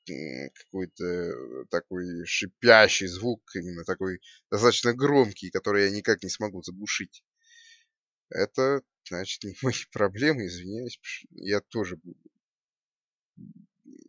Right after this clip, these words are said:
буду просто либо вырубать. Но,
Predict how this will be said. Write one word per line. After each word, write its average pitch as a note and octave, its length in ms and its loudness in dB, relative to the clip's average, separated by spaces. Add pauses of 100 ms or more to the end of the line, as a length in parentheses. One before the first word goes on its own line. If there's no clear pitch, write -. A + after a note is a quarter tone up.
(300)
буду F2 680 -10 (520)
просто E2+ 340 -10
либо E2+ 260 -16 (100)
вырубать. F2+ 420 -4 (1200)
Но, C#3+ 200 0